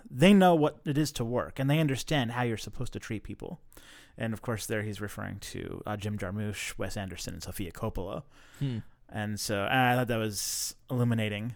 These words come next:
Speaker 1: but, you know, it's interesting that, uh, <laughs> such a tenuous relationship started, you know, at the time, and now, you know, I guess someone, uh, Sofia Coppola is someone that Bill Murray respects at this point. So I found it fascinating.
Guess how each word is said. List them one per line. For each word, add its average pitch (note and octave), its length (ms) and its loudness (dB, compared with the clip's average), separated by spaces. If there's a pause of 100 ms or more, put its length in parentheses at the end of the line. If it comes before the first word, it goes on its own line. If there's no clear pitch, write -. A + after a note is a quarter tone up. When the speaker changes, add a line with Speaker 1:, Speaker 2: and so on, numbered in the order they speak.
(140)
Speaker 1:
but, G#2+ 440 -6
you B2 140 -4
know, A#2+ 320 -2 (180)
it's D#3 160 2
interesting D3 520 4
that, C#3 200 8
uh, D3 440 10 (240)
<laughs> - 200 -4
such F#3 220 6
a C#3+ 240 8 (140)
tenuous D3+ 480 6
relationship C3 720 2
started, B2 480 4
you C3 100 2
know, A#2+ 460 0
at D3 200 0
the - 80 0
time, C3+ 240 6
and A#2 80 2
now, A#2+ 420 2 (120)
you A#2 100 -8
know, G2+ 200 -10 (480)
I B2 80 -6
guess - 400 -4 (320)
someone, A2 560 -4
uh, G#2+ 320 -2
Sofia A#2 260 -2
Coppola - 240 -4
is - 80 -8
someone G2+ 220 -6
that G2 200 -8
Bill G2+ 140 -8
Murray F#2+ 240 -8
respects - 460 -10
at - 80 -16
this - 120 -16
point. - 360 -12 (640)
So - 460 -10 (840)
I - 80 -4
found G2+ 180 -10
it - 60 -18
fascinating. G#2 500 -16